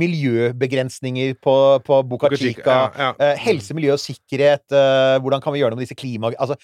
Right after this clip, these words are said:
Speaker 2: Ja.
Speaker 1: det går jo, det er sånn mer generelt sånn, veldig sånn, eh, republikansk slash konservativ vinkling på det. Men det er jo veldig mange amerikanere som er der nå, så det er jo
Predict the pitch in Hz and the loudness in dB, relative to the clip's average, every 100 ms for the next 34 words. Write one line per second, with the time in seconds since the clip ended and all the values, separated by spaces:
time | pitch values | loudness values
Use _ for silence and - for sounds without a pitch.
0 | - 127 151 139 123 156 139 147 147 151 | -10 -6 -2 0 2 0 0 0 0 -2
1 | 139 113 107 113 - 135 139 120 123 123 | -6 -6 -4 -4 -6 -6 -4 -4 -6 -6
2 | 123 120 117 _ _ _ _ 151 120 135 | -4 -4 -6 _ _ _ _ -4 -2 -2
3 | 139 120 120 113 - _ 92 60 - 101 | 0 0 -2 -10 -16 _ -18 -16 -12 -10
4 | 113 127 135 120 - 120 117 127 - - | -6 -6 -8 -10 -4 0 2 0 -4 -8
5 | 127 110 - 127 - 95 95 113 - 127 | -6 -6 -10 -14 -10 -10 -6 -6 -6 -8
6 | 127 101 - 131 120 107 254 - _ _ | -8 -12 -12 -8 -4 -2 -4 -6 _ _
7 | _ 139 240 370 - 85 90 151 170 127 | _ -8 -2 -2 -2 -6 -4 -4 -4 -6
8 | 180 117 92 117 127 95 110 151 - 87 | -6 -6 -8 -8 -8 -8 -10 -14 -12 -10
9 | 87 120 190 180 120 | -8 -4 -4 -4 -4